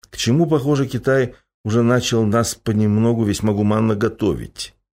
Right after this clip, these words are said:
одевая практически все население Земли в китайское. Я не мог уехать из Африки, не побывав в масайской деревне. Очень хотелось заглянуть в незамаранное конституциями и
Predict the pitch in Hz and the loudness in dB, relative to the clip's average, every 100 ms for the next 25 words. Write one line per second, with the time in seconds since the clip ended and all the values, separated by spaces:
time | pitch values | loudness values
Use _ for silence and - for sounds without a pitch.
0 | _ - - 98 101 104 95 90 87 95 | _ -20 -6 -2 2 2 2 0 -4 -4
1 | 80 80 - 85 92 85 80 92 85 82 | -4 -4 -6 -6 -2 -2 -2 -2 -2 -2
2 | 80 78 87 92 135 143 _ _ - 95 | -2 -2 -2 -2 -4 -6 _ _ -12 -8
3 | - 67 62 - - - _ _ _ _ | -4 -6 -6 -12 -14 -14 _ _ _ _
4 | _ _ _ _ _ _ _ _ _ _ | _ _ _ _ _ _ _ _ _ _
5 | - 101 117 113 110 98 - - - 82 | -6 0 2 4 4 2 -2 -8 -6 -2
6 | 85 78 71 73 78 117 - 107 - 98 | -2 -2 -4 -4 -4 -4 -6 -10 -8 -8
7 | 90 _ _ 101 110 104 87 87 78 98 | -10 _ _ -2 -2 0 0 0 0 -4
8 | - - - 71 80 78 85 76 - 80 | -6 -14 -16 -8 -6 -4 -4 -4 -6 -6
9 | 76 73 62 62 - _ _ _ _ _ | -4 -6 -8 -10 -14 _ _ _ _ _
10 | _ _ _ - 143 139 117 104 101 104 | _ _ _ 2 4 4 2 0 0 2
11 | 107 95 101 95 101 120 98 80 85 98 | 2 2 0 0 2 0 -2 -4 0 2
12 | 101 104 87 104 107 107 104 101 98 101 | 2 2 0 2 2 2 2 0 0 -2
13 | 90 - 95 113 95 95 95 92 - 101 | -2 -4 -4 -4 -4 -2 0 0 -2 -6